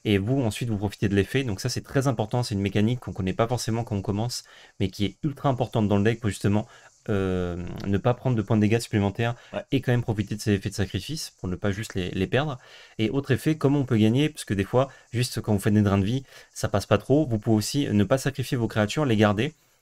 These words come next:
Speaker 1: Et au bout d'un moment, vous jouez Lisette, non pas Valentin, mais Lisette. Valentin, il est là. Et, euh, Val-, euh, Lisette dit que à chaque fois que vous gagnez des points de vie, vous payez, vous pouvez payer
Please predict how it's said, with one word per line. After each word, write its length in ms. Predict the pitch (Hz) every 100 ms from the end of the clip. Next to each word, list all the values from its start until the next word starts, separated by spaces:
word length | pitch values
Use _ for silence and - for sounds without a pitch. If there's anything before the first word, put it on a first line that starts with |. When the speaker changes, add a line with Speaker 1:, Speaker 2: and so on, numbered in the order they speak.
| -
Speaker 1:
Et 80 | 107
au 40 |
bout 140 | 113 120
d'un 80 |
moment, 240 | 120 117 156
vous 140 | 120
jouez 220 | 98 120 -
Lisette, 500 | 107 147 127 151 -
non 100 | 104
pas 140 | 117
Valentin, 300 | 107 104 104
mais 100 | 120
Lisette. 280 | 101 101 127 -
Valentin, 260 | 95 92
il 100 | 101
est 40 | 92
là. 160 | 104 - - - - -
Et, 160 | 104
euh, 160 | 104 101
Val-, 220 | 107 117
euh, 100 | 113
Lisette 280 | 104 113 143
dit 140 | 139
que 180 | 151 113 - -
à 60 |
chaque 180 | 120 123
fois 80 | 156
que 40 |
vous 40 | 127
gagnez 200 | 120 120
des 60 | 113
points 100 | 117
de 60 |
vie, 40 | 143
vous 80 |
payez, 260 | 127 107 101 - -
vous 100 | 107
pouvez 180 | - 107
payer 220 | 104